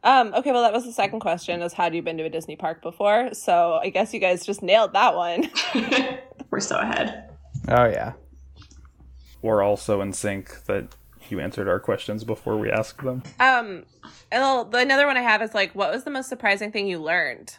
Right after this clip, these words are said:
Speaker 1: like, Disney-wise? Like, obviously, we both talk about Disney like it's our full-time job.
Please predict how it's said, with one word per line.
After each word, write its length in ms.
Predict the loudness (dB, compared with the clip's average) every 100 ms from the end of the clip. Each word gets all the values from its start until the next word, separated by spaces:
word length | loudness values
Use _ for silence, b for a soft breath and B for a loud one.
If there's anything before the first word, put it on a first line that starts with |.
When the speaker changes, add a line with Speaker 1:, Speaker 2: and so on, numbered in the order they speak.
| _
Speaker 1:
like, 580 | -4 2 4 2 -4 -6
Disney-wise? 960 | -2 -2 -4 -6 -4 -2 -4 -10 -16 -6
Like, 180 | -4 0
obviously, 320 | 0 0 -2
we 100 | -2
both 220 | -2 -2 -2
talk 240 | -4 -2
about 220 | -2 -2
Disney 340 | -4 -8 -6 -4
like 280 | -4 -4 -8
it's 140 | -6
our 100 | -6
full-time 400 | -4 -6 -4 -8
job. 480 | -4 -2 -2 -4 -8